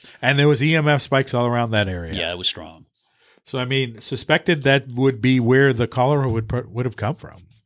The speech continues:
Speaker 1: So, I mean, yeah. But when I was in that area, I, you know what? This is, this sounds crazy, but
Speaker 2: I was there.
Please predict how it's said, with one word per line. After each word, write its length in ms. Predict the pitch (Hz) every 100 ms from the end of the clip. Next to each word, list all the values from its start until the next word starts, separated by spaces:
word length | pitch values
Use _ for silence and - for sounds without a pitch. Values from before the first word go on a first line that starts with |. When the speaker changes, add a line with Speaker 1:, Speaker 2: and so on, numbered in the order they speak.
| _ _ _ _ _ _ - _ _
Speaker 1:
So, 280 | - 117 113
I 120 | 107
mean, 460 | 113 110 104 98 -
yeah. 300 | 117 127 123 - _ - _ -
But 160 | 131
when 160 | 120 139
I 120 | 147
was 200 | 190 180
in 140 | 175 185
that 200 | 185 156
area, 440 | 156 175 185 190
I, 180 | 135 156 - - - _ _ _
you 140 | - 143
know 100 | 156
what? 240 | 156 135
This 220 | 147 180
is, 240 | 165 139 117 -
this 300 | 113 135 151
sounds 400 | - 147 147 139
crazy, 520 | - 165 135 107 107
but 340 | 104 107 104 - -
Speaker 2:
I 100 | 104
was 140 | 117
there. 360 | 120 135 107